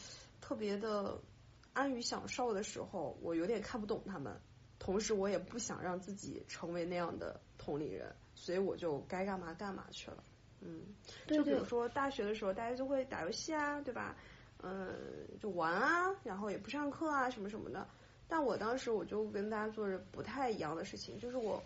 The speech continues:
Speaker 1: 我很贪心，那个时候我大学，
Speaker 2: 嗯。
Speaker 1: 我大学我给自己规划了三条路同步推进，就是保研、出国和工作，然后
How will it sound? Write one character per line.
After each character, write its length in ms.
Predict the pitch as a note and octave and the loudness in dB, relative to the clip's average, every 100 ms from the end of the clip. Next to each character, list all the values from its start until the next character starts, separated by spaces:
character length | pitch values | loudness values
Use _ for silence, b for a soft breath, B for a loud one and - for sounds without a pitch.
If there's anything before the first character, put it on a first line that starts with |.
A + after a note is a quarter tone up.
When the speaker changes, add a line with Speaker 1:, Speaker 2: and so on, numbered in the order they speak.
| - | -6
Speaker 1:
我 100 | - | -8
很 140 | - | -6
贪 300 | - - C4 | -4 -2 -2
心， 360 | C#4 - C#4+ D4 | -2 -4 -4 -2
那 120 | B3+ G3 | -2 -2
个 80 | |
时 100 | G3+ | -2
候 80 | - | -2
我 80 | - | -2
大 180 | - G#3+ | -4 -6
学， 260 | A#3 - A2 - - B B B | -6 -6 -8 -8 -14 B B B
Speaker 2:
嗯。 100 | C#4 | 4
Speaker 1:
我 60 | B3+ | 6
大 160 | A#3+ | 6
学 200 | B3 A3+ | 4 2
我 80 | A3+ | 0
给 180 | G3+ F#3+ | 0 -4
自 140 | F#3 A#3 | -2 -2
己 60 | |
规 180 | G3+ A3 | -2 -2
划 200 | A#3 A3+ | -2 -2
了 60 | G#3 | -2
三 240 | A#3 A3 | -4 -4
条 200 | A#3+ F#3 | -4 -2
路 140 | G3+ E3+ | -2 -2
同 260 | - D#3+ | -4 -6
步 120 | F#3 G3+ | -4 -6
推 180 | G3 D#3+ | -6 -6
进， 260 | - C#3+ G3+ | -6 -8 -6
就 140 | F#3 | -6
是 260 | G3+ - F#3+ - B B B - | -4 -4 -6 -8 B B B -8
保 200 | - E3+ | -2 0
研、 280 | E3+ E3 E3+ | 2 0 0
出 300 | G3 - G3+ | -2 -2 -2
国 360 | G3 G#3 F#3+ C#3+ | -2 -2 -2 -4
和 640 | - G#2+ - D#2+ D2+ G1+ - - | -6 -6 -4 -4 -4 -6 -10 -6
工 220 | G#3+ A3 | -4 -4
作， 280 | G#3+ G3 - - - - | -4 -4 -6 -10 -20 -10
然 80 | |
后 100 | F#3 | -8